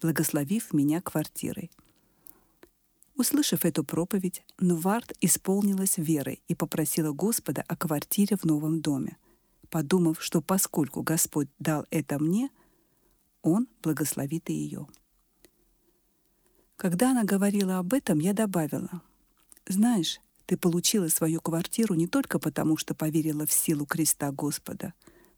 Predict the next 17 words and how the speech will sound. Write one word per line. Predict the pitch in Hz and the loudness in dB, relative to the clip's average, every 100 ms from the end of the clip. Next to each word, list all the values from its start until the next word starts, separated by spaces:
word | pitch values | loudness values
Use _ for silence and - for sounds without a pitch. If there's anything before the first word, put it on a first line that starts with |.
| - | 2
но | 160 | 2
и | 143 | 2
потому, | 135 123 156 | -2 0 0
что | 196 - | 0 -2
ты | 143 - 180 208 - - | -4 0 0 0 -4 -12
попросила | 151 - 131 - 160 156 | -8 -4 -2 0 0 2
на | 147 | 0
добро. | 135 131 143 131 165 _ _ _ _ _ _ _ - | 0 -4 -4 -6 -8 _ _ _ _ _ _ _ -2
Тебе | 214 226 254 | 2 4 2
открылось, | 247 - 202 151 135 - - _ | 0 0 0 0 -4 -8 -12 _
что | - 190 | -4 -2
Господь, | 170 165 - 233 233 - _ | 0 0 0 0 -2 -4 _
который | - 165 190 208 | -6 -2 2 4
может | 208 214 196 | 2 2 0
дать | 170 196 | 0 0
квартиру | - 190 190 - 190 180 - | 0 0 0 2 0 2 0
одному | 165 180 196 262 | 2 4 4 2